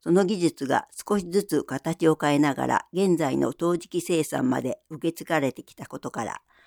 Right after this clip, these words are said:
この末木窯を美濃焼の始まりとしているのです。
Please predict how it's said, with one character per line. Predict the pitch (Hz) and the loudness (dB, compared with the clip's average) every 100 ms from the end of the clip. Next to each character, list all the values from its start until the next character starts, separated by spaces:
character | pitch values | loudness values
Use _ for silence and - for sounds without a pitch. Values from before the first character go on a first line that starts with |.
| _ _ | _ _
こ | 160 | 2
の | 190 202 | 4 4
末 | 190 185 | 0 -2
木 | - | 0
窯 | 180 151 131 | 2 4 4
を | 120 - - | 2 -2 2
美 | 156 | 6
濃 | 170 | 8
焼 | 190 185 170 | 6 2 2
の | 143 | 2
始 | 135 147 | 0 0
ま | 151 | 2
り | 139 | 0
と | - | -4
し | 143 | -8
て | - | -4
い | 147 123 | -4 -2
る | 123 | -4
の | 107 | -6
で | 151 | -12
す。 | - - | -16 -16